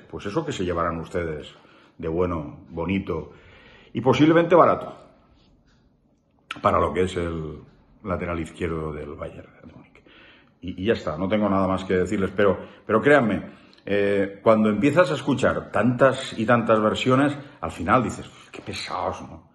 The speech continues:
Pero, ¿ustedes creen que Florentino Pérez de verdad va a dejar la camiseta número nueve vacía esta temporada? ¿De verdad lo piensan?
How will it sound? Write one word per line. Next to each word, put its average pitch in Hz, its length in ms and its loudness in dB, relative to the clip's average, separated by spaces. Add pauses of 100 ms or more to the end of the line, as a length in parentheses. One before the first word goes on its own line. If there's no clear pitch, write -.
(300)
Pero, - 380 -2
¿ustedes 190 280 4
creen 127 160 2
que 113 100 0
Florentino 98 480 0
Pérez 98 220 2
de 92 60 2
verdad 87 280 2
va 101 80 4
a 104 40 4
dejar 101 260 0
la 104 120 2
camiseta 92 420 -2
número 92 260 0
nueve 92 200 0
vacía 87 440 -4
esta 90 180 -10
temporada? 80 540 -10 (280)
¿De 92 80 -2
verdad 95 220 4
lo 202 120 4
piensan? 127 520 -4